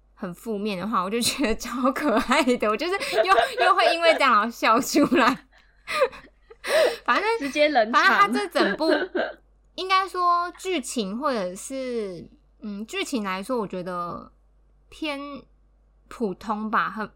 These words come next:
Speaker 1: 就是一般般的剧情，但是因为角色跟很多元素是我很喜欢的，所以整部就是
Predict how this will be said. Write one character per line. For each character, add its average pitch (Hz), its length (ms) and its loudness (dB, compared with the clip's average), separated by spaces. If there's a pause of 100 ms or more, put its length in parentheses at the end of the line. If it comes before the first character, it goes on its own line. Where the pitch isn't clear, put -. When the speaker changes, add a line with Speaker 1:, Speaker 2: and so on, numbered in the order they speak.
Speaker 1:
就 269 140 -12
是 262 280 -6 (200)
一 269 100 -4
般 202 260 -6
般 190 200 -4
的 180 120 -10 (140)
剧 196 240 -10
情， - 300 -14
但 285 140 -4
是 339 100 -8 (280)
因 294 140 -4
为 294 160 -4
角 - 380 -6
色 214 320 -6
跟 190 420 -10 (100)
很 190 280 -12
多 202 120 -6
元 185 360 -6
素 202 320 -8
是 202 300 -10 (260)
我 185 100 -6
很 190 220 -8
喜 - 280 -10
欢 180 220 -8
的， 175 80 -10
所 214 160 -8
以 208 160 -6 (320)
整 180 240 -4
部 247 160 -6
就 226 120 -4
是 233 180 -2